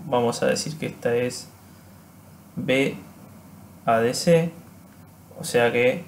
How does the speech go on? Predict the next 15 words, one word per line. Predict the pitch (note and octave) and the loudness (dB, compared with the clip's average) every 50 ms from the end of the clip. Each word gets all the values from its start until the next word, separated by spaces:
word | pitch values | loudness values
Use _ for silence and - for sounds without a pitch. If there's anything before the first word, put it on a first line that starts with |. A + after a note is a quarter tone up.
| - - - - - | -18 -20 -20 -20 -16
si | - - | -10 -6
nosotros | A#2+ A#2 - B2+ A#2 - C3 B2+ | -6 -4 -4 -4 -2 -2 -2 0
queremos | - C3 B2 C3 C3 C3 C3 B2+ - | 2 2 4 4 4 4 2 4 4
hacer | C3 B2+ - D3 C3+ C3+ C3 | 2 2 4 4 6 6 6
acá | B2+ - C#3+ C3+ C3+ C3 | 6 6 6 8 8 8
el, | B2+ B2+ B2 B2 B2 B2 B2+ - - C#3+ | 6 4 0 -2 -2 -4 -6 -6 -2 -2
el | B2+ B2+ B2+ - | -2 -2 -2 2
cálculo, | - D3+ D3+ D3 D3 D3 - - D3+ D#3 D#3 E3 F3 - - - - - - - - - - - - - - - - - - - | 6 6 6 6 4 -2 0 2 6 8 8 8 8 6 2 -8 -16 -20 -20 -20 -20 -20 -20 -20 -20 -20 -20 -20 -20 -20 -16 -12
sería | - - A#2+ A#2+ A#2+ A#2+ B2 B2+ C3+ C#3 D3 D#3+ - - - - - - - - - - - - - - - - - - - - - - - - - - - - - - - - - - - - - - - - - - - - - - - - - - - - - | -6 -4 -2 0 0 4 6 8 8 8 6 4 0 -8 -14 -20 -20 -20 -20 -20 -20 -20 -20 -20 -20 -20 -20 -20 -20 -20 -20 -20 -20 -20 -20 -20 -20 -20 -20 -20 -20 -20 -20 -20 -20 -20 -20 -20 -20 -20 -20 -20 -20 -20 -20 -20 -20 -20 -20 -20 -20 -20 -20 -14 -8
B | - B2+ B2+ C3 | 2 6 8 10
A | C3 | 10
D | C3 C3+ C#3 C3+ | 10 8 6 2
C | - - G3 F#3+ F#3+ G3 G3+ G3 - - - - - - - - | 0 2 2 2 4 2 0 -2 -4 -8 -14 -16 -18 -20 -12 -6
igual | - A#2+ A#2+ A#2+ B2 B2 B2+ B2+ | -2 0 6 8 8 8 8 8
a | B2 B2 - - - | 8 6 6 4 0